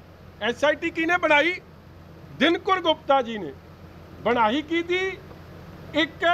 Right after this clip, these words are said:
ਜਦੋਂ ਰੌਲਾ ਪੈ ਗਿਆ, ਇਲੈਕਸ਼ਨ ਕਮਿਸ਼ਨ ਨੂੰ ਸ਼ਿਕਾਇਤ ਹੋਈ, ਇਲੈਕਸ਼ਨ ਕਮਿਸ਼ਨ ਨੇ ਕਿਹਾ ਕਿ ਇਹਦੀ ਸਾਨੂੰ ਮਿੰਟੋ ਮਿੰਟੀ ਰਿਪੋਰਟ ਦਿਓ।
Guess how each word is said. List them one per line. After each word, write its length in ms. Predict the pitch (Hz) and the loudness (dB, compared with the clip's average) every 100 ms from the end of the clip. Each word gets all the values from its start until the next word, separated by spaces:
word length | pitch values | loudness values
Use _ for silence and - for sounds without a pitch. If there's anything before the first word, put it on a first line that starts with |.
| 311 262 | 2 2
ਜਦੋਂ 320 | 254 269 320 | 0 2 2
ਰੌਲਾ 460 | 247 226 262 330 339 | 2 4 6 6 4
ਪੈ 260 | 302 262 | 2 -4
ਗਿਆ, 500 | 240 247 240 277 330 - - - - - - | -2 -2 0 0 0 -6 -14 -20 -20 -20 -4
ਇਲੈਕਸ਼ਨ 500 | 233 254 269 - 320 311 | 2 2 2 -2 -6 -2
ਕਮਿਸ਼ਨ 500 | 294 294 277 311 311 | 0 0 -2 -2 0
ਨੂੰ 360 | 320 320 285 - - - | 0 -2 -4 -10 -16 -8
ਸ਼ਿਕਾਇਤ 600 | 247 240 247 285 339 - | -4 2 4 4 2 0
ਹੋਈ, 420 | 233 240 254 294 - - - - - - 269 | 0 2 0 -4 -8 -18 -20 -20 -20 -4 0
ਇਲੈਕਸ਼ਨ 640 | 269 269 294 - 339 339 | 4 2 2 -6 -4 -4
ਕਮਿਸ਼ਨ 520 | - 294 285 302 320 | -2 -2 -2 0 0
ਨੇ 120 | 311 | 0
ਕਿਹਾ 280 | 311 269 285 | 0 2 2
ਕਿ 160 | 294 320 | 0 -2
ਇਹਦੀ 320 | 302 302 320 | -2 -2 -4
ਸਾਨੂੰ 440 | - 262 277 330 330 - - - | 0 0 0 -4 -6 -12 -18 -12
ਮਿੰਟੋ 480 | 185 240 285 - 330 | -2 0 0 -2 -2
ਮਿੰਟੀ 420 | 311 294 285 311 311 | 0 -2 -2 -4 -4
ਰਿਪੋਰਟ 460 | - 254 277 285 | -2 2 2 0
ਦਿਓ। 280 | 247 220 160 | -4 -6 -6